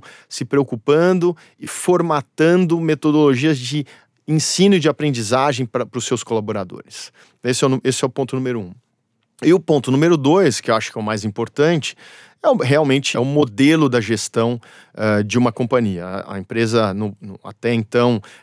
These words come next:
era gerida de um modo que veio desde a indústria automotiva, depois da indústria de engenharia, de construção,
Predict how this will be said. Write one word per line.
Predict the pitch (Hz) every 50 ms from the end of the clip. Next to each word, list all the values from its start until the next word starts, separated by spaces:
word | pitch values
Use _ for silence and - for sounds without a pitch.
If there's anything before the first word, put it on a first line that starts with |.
| _
era | - 107 110 113 110
gerida | - - 123 120 117 127 151 156 147 127 120 113
de | 107 110
um | 117
modo | 120 113 113 117 117 117 113 104 98 101 95 95 - - - _ _
que | - - 113
veio | 98 - 117 117 117 110 104
desde | 101 113 127 135 135 120 123
a | 123
indústria | 113 113 107 117 127 117 - - 110
automotiva, | 104 95 - 107 110 110 104 - - - 180 196 196 196 175 147 117 117 117
depois | 110 113 104 - 127 117 101
da | 117
indústria | 117 113 104 120 120 - - 113 107 104 104 -
de | 117 98 104 113
engenharia, | 113 101 110 113 107 104 101 107 131 165 180 175 147
de | 113 107
construção, | - - 120 107 - - 117 - - - 127 139 160 175 170 147 110